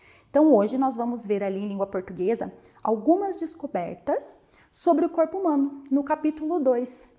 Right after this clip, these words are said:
Então você pode abrir sua apostila lá na página cinquenta e quatro e cinquenta e cinco, que nós daremos início ao finalzinho da nossa aposti-, apostila. Nesta aula, nós vamos ver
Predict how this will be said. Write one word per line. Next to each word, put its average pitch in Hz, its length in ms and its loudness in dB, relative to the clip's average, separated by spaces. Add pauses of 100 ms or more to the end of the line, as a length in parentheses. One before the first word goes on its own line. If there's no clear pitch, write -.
Então 302 200 0
você 311 200 -4
pode 233 260 2
abrir 196 160 2
sua 190 140 -4
apostila 185 760 -2
lá 320 220 -2
na 330 100 2
página 262 380 -2
cinquenta 240 420 -4
e 220 60 -4
quatro 202 320 -2
e - 20 -6
cinquenta 196 400 -10
e 190 60 -10
cinco, 240 420 -8 (320)
que 277 100 -6
nós 254 160 0
daremos 262 440 0
início 294 680 0
ao 277 160 2
finalzinho 294 840 -2
da 269 100 -2
nossa 247 300 -6
aposti-, - 400 -8
apostila. - 580 -4 (1080)
Nesta 330 380 6
aula, 196 460 4
nós 240 180 0
vamos 247 240 -4
ver - 400 -8